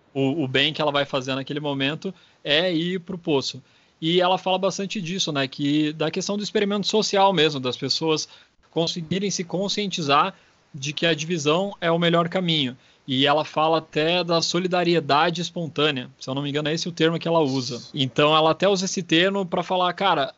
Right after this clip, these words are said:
na verdade a solidariedade espontânea tá aqui pra você ver como as pessoas vão começar dentro de uma situação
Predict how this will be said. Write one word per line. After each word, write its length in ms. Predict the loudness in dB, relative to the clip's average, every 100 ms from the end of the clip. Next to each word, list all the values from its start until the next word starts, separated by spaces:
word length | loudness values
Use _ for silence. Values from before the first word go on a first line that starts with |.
| -8
na 160 | -4 2
verdade 840 | 2 2 2 2 0 -4 -6 -8 -14 _ _
a 160 | -2 0
solidariedade 580 | -2 0 0 0 -2 -4
espontânea 420 | -8 -6 -4 -4
tá 140 | -6
aqui 180 | -6 -6
pra 160 | -4 -4
você 540 | -2 -2 -2 -2 -4 _ _ _ _
ver 220 | 0 0
como 120 | 0
as 80 | -4
pessoas 460 | -4 -2 0 0 0
vão 240 | 0 0
começar 720 | 0 -2 -2 4 4 4 2
dentro 600 | -4 -10 -2 0 0 -2
de 80 | -6
uma 120 | -6 -4
situação 680 | -2 -2 -2 -2 -2 -8